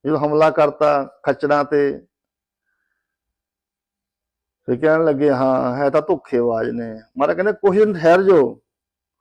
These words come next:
ਨਿਬੇੜਾ ਹੋ ਜਾਏਗਾ।" ਪਰ ਨਹੀਂ, ਕਾਹਲੀ, ਸਾਰੇ ਕਾਹਲੀ ਕਰ ਗਏ। "ਨਹੀਂ ਮਹਾਰਾਜ, ਚੱਲੀਏ, ਹੁਣ ਇਹਨਾਂ ਨੇ ਕਹਿਤਾ ਵੀ ਅਸੀਂ ਹੁਣ ਨਹੀਂ ਧੋਖਾ ਕਰਦੇ, ਹੁਣ ਅਸੀਂ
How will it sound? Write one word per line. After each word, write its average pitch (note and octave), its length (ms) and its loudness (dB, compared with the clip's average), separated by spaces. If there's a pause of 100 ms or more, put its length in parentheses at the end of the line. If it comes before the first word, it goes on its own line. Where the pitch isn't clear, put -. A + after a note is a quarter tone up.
(400)
ਨਿਬੇੜਾ F3+ 320 4
ਹੋ D#3+ 160 4
ਜਾਏਗਾ।" B2+ 540 0 (560)
ਪਰ E3+ 180 2
ਨਹੀਂ, C#3 360 -4
ਕਾਹਲੀ, E3 320 0
ਸਾਰੇ E3+ 320 0
ਕਾਹਲੀ D3 320 -2
ਕਰ A2 200 -4
ਗਏ। G#2+ 240 -12 (120)
"ਨਹੀਂ D3 220 -6
ਮਹਾਰਾਜ, C3+ 340 -4
ਚੱਲੀਏ, C#3 360 -4
ਹੁਣ C3+ 200 -6
ਇਹਨਾਂ C3+ 140 -2
ਨੇ C3+ 60 -4
ਕਹਿਤਾ C#3+ 380 0
ਵੀ C#3+ 180 -2
ਅਸੀਂ C#3 200 -8
ਹੁਣ C3+ 180 -6
ਨਹੀਂ D3+ 100 -8
ਧੋਖਾ C#3 300 -2
ਕਰਦੇ, B2+ 380 -2
ਹੁਣ C3+ 200 -8
ਅਸੀਂ C3 240 -10